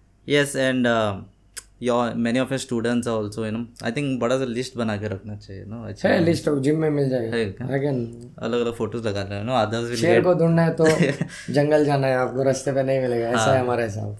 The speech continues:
Speaker 1: ठीक है, अच्छी बात है। And, uh, like, when you win, uh, in a ring and when any one of your students win, so वो टाइम पे खुशी, सबसे ज़्यादा खुशी कब,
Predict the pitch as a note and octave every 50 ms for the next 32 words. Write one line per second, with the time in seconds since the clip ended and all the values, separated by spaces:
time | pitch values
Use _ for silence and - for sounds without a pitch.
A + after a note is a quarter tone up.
0 | - - - - A2+ G#2+ G#2 G2+ G#2 A2+ A2+ A2 G#2+ - - A#2 G#2+ G2+ G2 F#2
1 | G#2+ G#2 - - - - - - _ _ _ - B2+ C#3 C#3+ C#3 C#3+ C#3 C#3+ C#3
2 | C#3 C3+ C3+ C3 B2+ B2+ - - - - _ _ _ _ _ - C3 B2 C3 C#3
3 | C#3 C#3 C#3 - - B2+ A#2+ A2+ G#2+ B2+ A#2+ B2 C3 C#3 C#3+ C#3 - _ _ -
4 | - _ _ - - A2+ A2+ A#2+ B2 C3+ D3 C#3 A#2+ A#2 A#2+ B2 A#2+ A2+ G#2+ A2+
5 | F#2+ - - - A#2 A#2 B2 A#2+ A2 A2 G#2+ G#2+ G#2+ G#2+ G#2+ G#2 G2+ G#2+ G#2+ A2
6 | A2 G#2+ G#2+ - - A2+ A2+ A2 A#2+ A#2+ A#2 A#2+ A#2+ A#2+ A#2 A#2 B2+ B2+ B2 -
7 | - B2+ B2 A#2 A#2+ A#2+ A#2+ A#2 - - - A2 G2+ G2+ G2 F2+ - - - -
8 | - _ _ - - D3 D3 C3+ B2+ C#3 C#3+ C#3+ D3+ D3+ D#3 D3+ D#3+ D#3+ D#3+ D#3
9 | - - - B2+ - - - D3+ D3+ - A2 - - C3+ C3 B2+ C3+ C3 - B2+
10 | A2 - A#2+ - A#2 G#2+ A2 G#2+ G#2